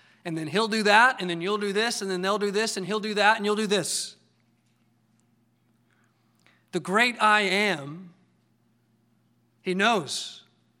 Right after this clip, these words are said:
That's it. He, he just knows. But notice, it's not only that he knows the future.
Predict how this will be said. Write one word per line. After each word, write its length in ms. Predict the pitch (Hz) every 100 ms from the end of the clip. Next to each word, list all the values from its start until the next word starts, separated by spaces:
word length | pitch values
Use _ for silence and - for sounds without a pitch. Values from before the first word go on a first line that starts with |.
| _ _ _ _ -
That's 160 | -
it. 140 | 226 185
He, 100 | 170
he 180 | 170
just 160 | 190 165
knows. 720 | 185 226 185 110 - - - _ _ _ _ _ _ _ _ _ _ _ _ _ _ _ _ _ _ _ _ _ _
But 100 | 180
notice, 380 | 208 240 180 -
it's 200 | 196 -
not 300 | 196 214 240
only 260 | 208 220 214
that 180 | 175 160
he 100 | 175
knows 760 | 165 180 214 156 135 139 - -
the 80 |
future. 460 | 147 151 143 151 170